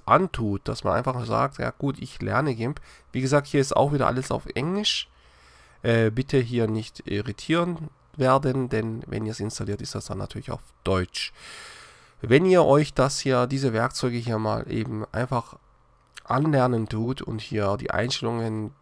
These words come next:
werden dann euch nicht mehr so kompliziert vorkommen und hier die Werkzeuge und Ebenen, ich mein, natürlich ist es, äh, am Anfang schwierig, was Neues zu lernen,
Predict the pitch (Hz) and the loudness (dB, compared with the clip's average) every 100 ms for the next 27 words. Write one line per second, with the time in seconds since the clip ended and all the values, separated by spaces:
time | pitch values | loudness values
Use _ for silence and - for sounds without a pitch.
0 | - 107 107 101 101 - 87 101 - 131 | -2 -2 -2 -4 -4 -4 -6 -6 -6 -4
1 | 135 120 117 - 113 107 - 135 143 143 | -2 -2 -6 -6 -6 -6 -2 -2 0 0
2 | 131 - 123 117 - - - - - _ | 0 0 -2 -2 -8 -18 -20 -20 -20 _
3 | - 131 127 - 107 131 131 120 139 - | 0 2 0 -2 -4 -2 0 0 0 -4
4 | 123 120 110 107 110 - 131 147 143 131 | -4 -2 -2 -2 -6 -4 -2 0 0 0
5 | 127 120 - - - 127 135 135 - _ | -2 -6 -12 -16 -2 2 2 0 -10 _
6 | _ - _ _ - - 123 123 151 151 | _ -20 _ _ -20 -8 -4 0 2 2
7 | 143 131 120 - - 131 113 113 - 107 | 0 -4 -4 -4 -4 0 0 0 0 2
8 | 113 - 107 107 - 120 120 113 104 - | 0 -2 -6 -4 -6 -2 -2 -2 -4 -4
9 | 101 101 - 98 98 113 | -4 -4 -6 -4 -2 -4